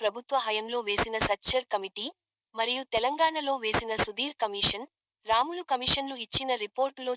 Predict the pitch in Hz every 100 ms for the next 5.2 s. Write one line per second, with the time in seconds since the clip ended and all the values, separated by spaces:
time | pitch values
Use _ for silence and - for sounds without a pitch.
0 | - 202 233 277 - 220 - 262 262 220
1 | 202 - 240 202 - 285 311 - 220 233
2 | 240 220 214 233 214 196 202 220 190 190
3 | 185 185 285 - _ _ _ 240 285 359
4 | - 285 - 277 269 233 233 269 269 220
5 | 214 233